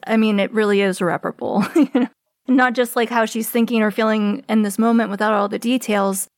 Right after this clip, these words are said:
It's irreparable in, you know, and how it plays out in the rest of the story. Although, like, you can say, like, "Oh, well, they try to make it get, you know, get back together, work, and, you know, fumble their way through it." But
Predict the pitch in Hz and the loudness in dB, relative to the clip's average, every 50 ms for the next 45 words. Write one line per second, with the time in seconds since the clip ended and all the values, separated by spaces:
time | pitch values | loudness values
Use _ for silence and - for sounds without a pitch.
0 | _ _ - 214 202 - 226 226 226 220 220 226 220 202 214 208 202 208 202 202 | _ _ -8 -6 -2 0 0 2 2 0 0 -2 -4 -2 -2 0 0 2 0 0
1 | 202 - - 196 214 214 202 202 196 190 247 - 220 226 220 - - - 220 220 | -2 -4 -4 -2 0 0 2 2 0 0 -2 -2 -2 -2 -2 -2 -2 -2 -2 -2
2 | 208 - - - - - 233 220 214 220 - - 214 208 202 208 190 185 - - | -2 -4 -6 -6 -2 0 0 0 -2 -4 -6 -4 -4 -2 0 0 0 0 0 0
3 | 196 190 190 185 190 190 - - - - 190 - - - 220 196 196 185 - 190 | -2 0 0 0 -2 -4 -6 -10 -10 -10 -10 -10 -6 -4 -2 -2 -2 -2 -2 -4
4 | 190 226 _ _ _ _ _ - - 285 269 262 254 233 220 214 196 - 226 220 | -6 -8 _ _ _ _ _ -4 -2 0 2 2 2 2 0 -2 -4 -6 -4 -4
5 | 208 196 196 - 226 202 196 185 - - 190 190 190 196 196 214 208 208 196 196 | -4 -4 -2 -2 0 0 0 0 0 -2 -2 -2 -2 0 0 0 0 0 -2 -2
6 | 196 180 185 - 233 226 233 226 220 214 220 214 208 214 202 196 - - 233 220 | -4 -4 -6 -4 -2 -2 0 0 -2 -2 -2 -4 -2 -4 -6 -6 -6 -4 -2 -2
7 | 214 202 196 202 196 - 214 196 - 208 196 - 220 220 214 208 214 208 202 202 | 0 0 -2 -4 -4 -6 -6 -4 -4 -6 -6 -8 -6 -4 -2 -2 0 0 -2 0
8 | 190 202 208 202 202 202 - _ _ - 254 226 196 190 214 214 - 302 320 - | 0 0 -2 -2 -2 -6 -10 _ _ -10 -8 -6 -4 -4 -4 -6 -8 -10 -8 -4
9 | 226 254 220 202 208 - - _ _ _ _ _ - 240 233 220 226 220 220 208 | -2 0 0 -2 -4 -8 -14 _ _ _ _ _ -2 -2 0 2 2 0 0 0
10 | 202 202 190 190 - 233 220 208 190 - 208 190 185 | 0 -2 -2 -2 -2 -2 -2 -2 -2 -4 -4 -4 -4